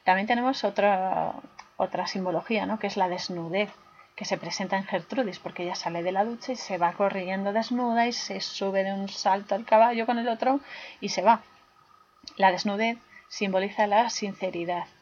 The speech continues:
el ir sin dobleces tanto físicamente, que te expones sin ropa, sin nada, y te muestras como eres, como también en, en las cosas de la vida, ¿no? En todo lo que hacemos, ¿no? Que es la expresión directa de tu personalidad.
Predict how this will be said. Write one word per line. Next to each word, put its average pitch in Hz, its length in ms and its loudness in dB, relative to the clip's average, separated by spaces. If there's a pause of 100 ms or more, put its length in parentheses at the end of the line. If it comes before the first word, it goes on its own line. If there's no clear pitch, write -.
(380)
el 190 200 0
ir 220 120 0
sin 196 260 -4
dobleces 190 440 -4
tanto 170 240 -4
físicamente, 208 800 -4 (280)
que 185 80 -12
te - 100 -12
expones 196 720 -4
sin 175 400 -8
ropa, 175 420 0 (240)
sin 175 340 -8
nada, 180 340 -4 (220)
y 202 100 -6
te 185 120 0
muestras 185 440 -4
como 180 260 -2
eres, 196 320 -4 (240)
como 170 240 -6
también 165 560 -6 (160)
en, 165 560 -6 (140)
en 170 180 -8
las - 180 -8
cosas 185 320 -6
de 180 120 -2
la 165 120 -2
vida, 190 280 -4
¿no? 208 120 -4
En 196 80 -8
todo 190 160 -2
lo 190 80 -6
que 185 80 -6
hacemos, 180 440 -4
¿no? 233 100 -10 (520)
Que 190 280 -2
es 180 140 -4
la 190 60 0
expresión 196 460 -4
directa 190 380 -2
de 180 100 0
tu - 140 -8
personalidad. 170 680 -4